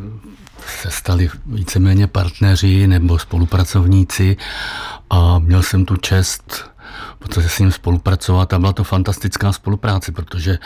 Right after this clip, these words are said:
byl přístupný názorům. Často jsme diskutovali i o ostatních architektech a vždycky jsem se rád těšil na cesty, když s ním budu někde cestovat. Třeba pojedu s ním do Ostravy a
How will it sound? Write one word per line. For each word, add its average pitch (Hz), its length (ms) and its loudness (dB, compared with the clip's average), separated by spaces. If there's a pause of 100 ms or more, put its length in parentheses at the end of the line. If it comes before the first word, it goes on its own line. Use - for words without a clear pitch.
(420)
byl 95 160 4
přístupný 92 800 0
názorům. 90 880 2
Často - 300 -2
jsme 101 180 0
diskutovali 95 720 0
i 95 340 2
o 98 220 -2
ostatních 95 560 -2
architektech 92 760 -2
a 92 80 0 (720)
vždycky 101 260 0
jsem 110 120 2
se 123 140 0
rád 104 240 -2
těšil 107 380 -2
na 101 100 0
cesty, 95 580 -2
když 92 220 0
s - 80 -6
ním 98 140 2
budu 95 140 2
někde 98 260 2
cestovat. 87 560 -4
Třeba 90 300 -2 (800)
pojedu 95 260 2
s - 100 -6
ním 95 120 4
do 90 100 2
Ostravy 95 680 2
a 95 200 0